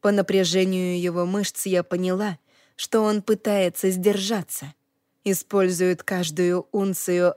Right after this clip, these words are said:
оставшейся силы воли и контроля. Это была опасная игра — поскольку он даже не мог признаться, что я ему нравлюсь. Я запустила пальцы под его рубашку, нащупывая точеный рельеф его пресса,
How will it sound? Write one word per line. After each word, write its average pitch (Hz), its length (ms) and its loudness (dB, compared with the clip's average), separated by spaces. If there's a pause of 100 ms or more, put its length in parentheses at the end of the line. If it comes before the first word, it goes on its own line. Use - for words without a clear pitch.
оставшейся 170 720 -2
силы 175 420 -2
воли 170 420 -2 (180)
и 202 120 0
контроля. 190 680 -4 (920)
Это 208 280 0
была 220 360 2
опасная 185 680 -2
игра — 185 300 -4 (560)
поскольку 220 560 4
он 214 220 2
даже 196 320 0
не 202 160 -2
мог 202 280 -2
признаться, 202 680 0
что - 220 -4
я 180 260 0
ему 185 180 -2
нравлюсь. 185 600 -8 (840)
Я 220 240 6
запустила 185 680 0
пальцы 190 480 -2
под 180 220 -4
его 180 280 0
рубашку, 185 600 -4 (320)
нащупывая 214 880 2
точеный 214 600 0
рельеф 196 500 -2
его 185 280 0
пресса, 196 560 -2